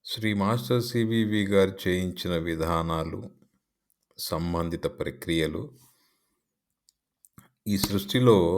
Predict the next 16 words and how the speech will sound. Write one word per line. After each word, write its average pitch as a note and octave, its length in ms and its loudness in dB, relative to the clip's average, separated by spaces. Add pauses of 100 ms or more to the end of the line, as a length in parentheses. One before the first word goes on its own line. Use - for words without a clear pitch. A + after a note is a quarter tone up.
(1080)
అనేక G2+ 520 -2 (200)
ఉన్నత A#2+ 280 2 (160)
జీవుల G2+ 340 2 (200)
ప్రత్యక్ష F#2 480 -2 (180)
పాత్రతో F2+ 540 0 (100)
జరిగినాయి. F2 420 -4 (2250)
చాలా G2+ 440 0 (240)
నియమాలతో G#2 680 2 (140)
కూడినటువంటి F2+ 880 -2 (1160)
గుప్త E2+ 480 -6 (180)
యోగ G2 160 2 (160)
విధానాలతో F2+ 680 -2 (140)
కూడినది E2 480 -4 (600)
వాళ్ళు, D#2 360 0 (180)
వారు D#2+ 280 2
నడిపినటువంటి D#2+ 840 -4